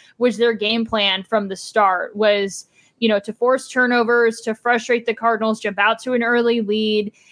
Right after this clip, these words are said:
And, you know, somebody was, was mentioning this to me after the game. They're like, "Well, I don't really know how much, like, Cam Newton really brought, like, energy-wise to this team and, like, how much he played into the way that they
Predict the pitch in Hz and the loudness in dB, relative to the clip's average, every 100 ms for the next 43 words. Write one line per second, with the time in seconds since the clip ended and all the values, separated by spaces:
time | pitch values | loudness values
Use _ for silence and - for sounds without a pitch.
0 | _ 254 254 240 240 247 - _ 262 254 | _ 2 4 2 2 0 -4 _ -2 2
1 | 233 226 226 - _ _ _ 233 320 311 | 4 4 2 -2 _ _ _ -2 -2 0
2 | 311 269 240 226 - _ 226 220 - _ | 0 2 2 0 -6 _ -2 -2 -4 _
3 | _ 233 233 226 220 208 196 214 202 - | _ -2 -2 0 -2 -2 -2 -2 -2 -4
4 | 214 202 196 196 185 214 214 202 208 208 | 0 0 0 -6 -4 -2 -2 0 0 0
5 | 262 269 370 523 508 403 247 233 226 214 | 0 2 0 0 0 0 2 2 2 0
6 | 208 - 196 185 _ _ _ - - 233 | -2 0 -2 -2 _ _ _ -10 -2 0
7 | 220 208 208 208 196 - 220 214 208 208 | 0 -2 -2 -4 -6 -2 0 2 2 0
8 | 202 180 190 196 190 185 196 - 208 214 | -2 -6 -2 2 2 0 -4 -4 -2 -2
9 | 208 190 185 190 - 208 196 - - 196 | -2 0 0 0 -4 -8 -8 -10 -8 -6
10 | 190 180 - 208 208 202 - 202 _ 202 | -4 -4 0 0 2 -2 -4 -6 _ 0
11 | 196 190 175 202 196 185 202 185 185 190 | 2 0 -2 -2 -2 -4 -2 0 0 2
12 | 196 180 - 185 190 185 | 2 0 -4 -2 -2 -4